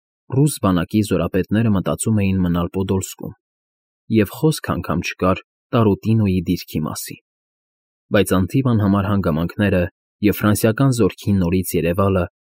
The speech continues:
որ առաջ կորցրել էին ռուսներին, և ճակատամարտի ծրագիրները, և գլխավորը՝ պարենի առատությունը Կալուգայում, մեր բանակին հարկադրեցին ավելի ևս թեքվել դեպի հարավ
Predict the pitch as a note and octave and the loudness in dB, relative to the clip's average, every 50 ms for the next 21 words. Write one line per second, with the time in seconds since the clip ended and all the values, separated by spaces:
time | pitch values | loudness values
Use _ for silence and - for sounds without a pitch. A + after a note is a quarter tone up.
0 | _ _ _ _ _ _ _ _ G#2+ G#2+ G#2 G#2 - - A2+ G#2 G2 G2+ G2+ - | _ _ _ _ _ _ _ _ 0 2 2 2 2 0 0 0 2 2 0 0
1 | - - F2+ F#2 - - - A2+ B2+ C3+ C3 G2 C#2+ D2 D2+ - E2+ E2 - - | -2 -2 -2 -2 -2 -2 -4 -2 -2 0 -2 -2 -4 -4 -6 -6 -6 -6 -8 -10
2 | - - - - - - _ _ _ _ _ _ _ _ _ _ _ - - A2+ | -12 -12 -12 -14 -16 -18 _ _ _ _ _ _ _ _ _ _ _ -2 0 0
3 | G2 - - G2 - - G2 - G2+ G2 G2 F#2+ - - A#2+ A2+ - G2+ F2 E2+ | 0 2 0 0 0 0 0 0 2 2 2 0 0 -2 -4 -2 0 0 0 0
4 | F2 E2+ E2+ F2 F2 - G2+ G#2 G#2 G2 F#2 F2+ - _ _ _ _ _ _ _ | -2 -2 -2 -4 -2 0 0 2 2 2 0 -2 -4 _ _ _ _ _ _ _
5 | _ A#2 A2 G2+ F#2+ - G2+ - - G2+ F#2+ F#2 A#2 A#2+ A#2 A2 G#2+ - _ _ | _ 0 2 2 2 2 0 0 0 0 0 2 2 2 2 2 0 -2 _ _
6 | _ _ _ _ - A2 G2 G2 F#2 G2 G#2+ A#2 - - A2+ G#2+ G2+ F#2 - F#2+ | _ _ _ _ 0 2 2 4 4 4 2 2 2 0 0 0 0 0 0 0
7 | F#2 - - - D3 B2+ A2+ F#2+ - C2+ B1+ A#1+ B1+ D#2+ - - A1+ - - - | -2 -2 -2 -2 0 0 0 -2 -2 -2 -2 -2 -2 -4 -6 -8 -10 -10 -10 -14
8 | - _ _ _ _ _ _ _ _ _ _ _ _ _ _ _ - C#3+ D#3+ E3+ | -18 _ _ _ _ _ _ _ _ _ _ _ _ _ _ _ -2 2 2 4
9 | D#3+ C3+ G#2+ G#2 F#2 E2 D2 E2 - - A#2 A2+ G#2 G2+ - - - E2+ E2 D#2 | 2 2 2 0 0 0 -2 -2 0 0 2 2 2 0 -2 -2 -2 -2 0 0
10 | E2+ E2+ - - - G#2 F#2+ F#2 - - _ _ _ _ - C#3 C3 C#3+ D3 C#3+ | -2 -2 -2 -2 0 0 0 0 -2 -6 _ _ _ _ 0 0 2 2 2 2
11 | D3 B2+ - - - - - - - - D#2 - - F2 D#2+ D#2+ - - - - | 2 2 2 2 0 0 -2 -4 -4 -6 -6 -4 -2 -2 -2 -2 -2 -4 -6 -6
12 | E2 - - - - - - - - | -6 -8 -8 -8 -10 -10 -12 -14 -18